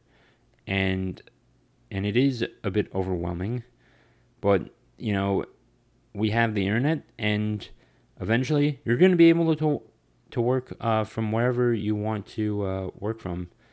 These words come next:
and you should be grateful for that. I think, uh, the internet has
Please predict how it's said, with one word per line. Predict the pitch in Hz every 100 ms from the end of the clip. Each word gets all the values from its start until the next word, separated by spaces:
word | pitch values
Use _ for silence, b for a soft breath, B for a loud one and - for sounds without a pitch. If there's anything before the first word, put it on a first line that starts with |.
| b b b _
and | 107 95 92 95 90 - _ _ _ _ _ _ -
you | 101
should | 110 110
be | 98
grateful | 95 107 - 85
for | 82 85
that. | 85 85 - _ _ _ _ b b b b b b
I | -
think, | 95 127 123 113 - - B B B - _ _ -
uh, | 98 98 92 92 B B B B -
the | 98
internet | 101 107 107 98
has | 104 90 82 -